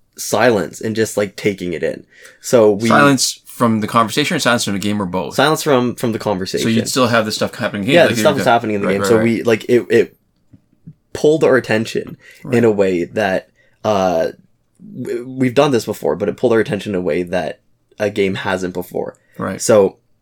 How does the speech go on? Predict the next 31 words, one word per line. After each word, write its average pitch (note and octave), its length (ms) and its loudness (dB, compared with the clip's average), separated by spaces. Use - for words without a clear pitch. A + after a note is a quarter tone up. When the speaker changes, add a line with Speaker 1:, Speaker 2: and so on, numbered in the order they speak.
Speaker 1:
I C#3+ 60 0
don't C#3+ 140 0
really D3+ 180 -2
wanna C#3+ 140 0
spoiler, E2+ 560 -2
spoil G2 360 0
any E2+ 160 -6
of - 140 -10
it. - 200 -6
Uh, F#2 460 0
you've G2 600 -8
sort G#2 220 -2
of F#2 100 -8
heard A#2 200 0
the A#2+ 80 -4
description. - 720 -6
Uh, F2 380 0
the A2 320 -2
other C#3 200 2
thing A2+ 260 -2
that G2+ 120 -2
I'll F#2+ 140 -4
sort G#2 280 -2
of F#2+ 200 -6
do G2 120 -4
as F#2+ 120 -2
a G2+ 40 -8
more G2 140 -4
broad F#2 240 -4
recommendation, E2 640 -6
and G2 180 -4